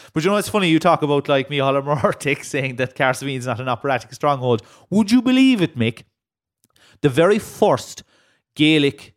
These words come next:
opera, so the very first opera composed in the Irish language was composed by a fella from Carsaveen, a guy called Thomas O'Brien Butler.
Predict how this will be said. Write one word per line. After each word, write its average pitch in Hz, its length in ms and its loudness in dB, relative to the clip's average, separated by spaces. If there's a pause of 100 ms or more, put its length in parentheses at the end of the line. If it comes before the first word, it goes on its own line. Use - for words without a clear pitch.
opera, 131 320 0
so 135 160 -2
the 127 100 -2
very 156 340 0
first 147 300 -2
opera 131 260 -2
composed 127 540 -6
in 117 60 -12
the 113 120 -10
Irish 127 300 0
language 110 400 -6
was 110 120 -12
composed 127 560 -4
by 110 140 -4
a 117 60 -6
fella 113 240 -4
from 104 160 -16
Carsaveen, 98 560 -6 (640)
a 120 80 -4
guy 123 340 2
called 123 340 -2
Thomas 127 320 -2
O'Brien 117 300 0
Butler. 107 440 -4